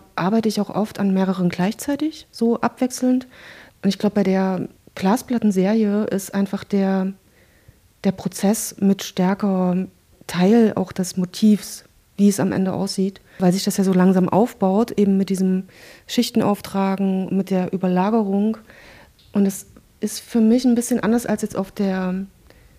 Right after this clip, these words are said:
Leinwand, weil da diese extreme Schichtung eigentlich so gar nicht möglich ist. Also Leinwand, ja, es hat andere Vor- und Nachteile als die Arbeit mit Glas.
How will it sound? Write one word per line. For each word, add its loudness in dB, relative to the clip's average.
Leinwand, 4
weil 2
da 2
diese 0
extreme 2
Schichtung 2
eigentlich 0
so 2
gar 4
nicht -2
möglich 0
ist. -4
Also 0
Leinwand, 4
ja, 2
es 0
hat 0
andere 4
Vor- -2
und -2
Nachteile 0
als -4
die -4
Arbeit -2
mit -4
Glas. -6